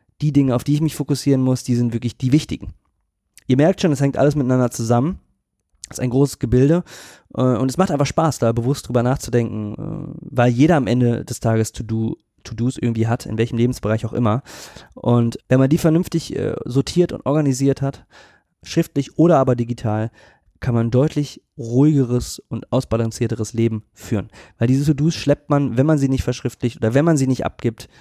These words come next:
äh, immer mit sich rum. Und die sind für eine gewisse Unruhe in sich drin immer verantwortlich. Oder, naja, immer, aber in vielen Fällen. So.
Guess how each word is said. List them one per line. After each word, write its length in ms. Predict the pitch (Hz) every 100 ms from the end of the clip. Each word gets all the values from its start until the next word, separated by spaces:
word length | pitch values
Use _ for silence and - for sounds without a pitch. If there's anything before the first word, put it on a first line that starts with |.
| _ _
äh, 80 | - -
immer 180 | 147 127
mit 120 | 117
sich 200 | 120 -
rum. 260 | 110 127 - - _
Und 140 | 123 120
die 40 |
sind 260 | 117 160 -
für 360 | - 156 147
eine 140 | 127 120
gewisse 340 | 117 143 -
Unruhe 500 | 135 160 139 131 131
in 120 | 117
sich 140 | 117 -
drin 340 | 123 117 101 - _
immer 240 | 156 156
verantwortlich. 720 | - - - - - - - -
Oder, 360 | 113 104 104 120 -
naja, 220 | 107 110
immer, 340 | 131 156 160
aber 280 | 123 120 - _ _
in 100 | 117
vielen 300 | - 120 107
Fällen. 320 | - - - - _ _ _ _ _ _ _ _ _ _ _ _ _ _ _
So. 160 | -